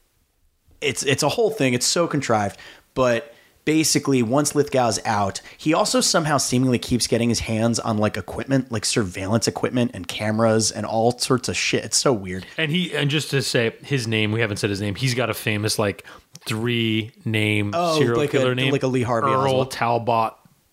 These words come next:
Speaker 2: Blake. Earl Talbot Blake
Speaker 1: Blake, yeah.
Speaker 2: is his name.
Speaker 1: Yeah.
Speaker 2: Crazy. Anyway.
Speaker 1: It, it's insane. Um, so he essentially is now ex-,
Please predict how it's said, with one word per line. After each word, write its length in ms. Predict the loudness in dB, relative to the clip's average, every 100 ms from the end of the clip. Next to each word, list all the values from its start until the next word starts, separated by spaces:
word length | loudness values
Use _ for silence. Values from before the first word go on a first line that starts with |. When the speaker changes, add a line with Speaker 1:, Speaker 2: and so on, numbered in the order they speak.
| _ -6
Speaker 2:
Blake. 540 | 0 2 0 -6 -16 -18 -20 -6
Earl 260 | 0 0 0
Talbot 520 | 0 0 2 0 -2 -4
Blake 160 | 2 4 2 -2 -8
Speaker 1:
Blake, 60 |
yeah. 160 | 0 0
Speaker 2:
is 60 | 2
his 160 | -2
name. 180 | -4 -6 -8
Speaker 1:
Yeah. 80 | -4
Speaker 2:
Crazy. 220 | -4 -6 -8 -4
Anyway. 160 | -2 -4 -4
Speaker 1:
It, 60 |
it's 120 | -4
insane. 300 | -2 -4 -6 -14 -20 -12 -2
Um, 500 | 0 2 2 0 0
so 360 | 0 2 4
he 520 | 2 0 2 4 2 2
essentially 680 | 0 0 0 2 4 4
is 400 | 0 -2 -2 0
now 260 | 2 2 2
ex-, 220 | 0 -4